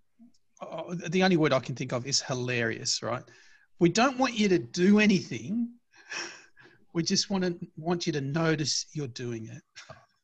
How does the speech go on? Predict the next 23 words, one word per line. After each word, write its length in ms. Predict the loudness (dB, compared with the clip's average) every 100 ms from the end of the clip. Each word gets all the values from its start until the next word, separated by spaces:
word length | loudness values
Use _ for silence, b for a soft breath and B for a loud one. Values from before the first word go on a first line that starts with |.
| _ _ _ _ B B B B B B
So 180 | 4 6
if 160 | 6 8
you're, 320 | 8 10 8
you 100 | 6
know, 100 | 4
if 140 | 4 2
I'm 120 | 4
taking 360 | 4 2 2
a 40 | 2
big 240 | 2 2
deep 260 | 4 4 4
breath 280 | 4 4 4
in 180 | 4 4
and 80 |
I'm 160 | 0 0
about 220 | 2 2
to 80 | 2
launch 440 | 0 2 2 2 0
into 260 | -2 -4
a 60 | -2
systematic 580 | 0 0 2 0 0 -4
defense 460 | -6 -4 0 0
of, 280 | 0 -2 -8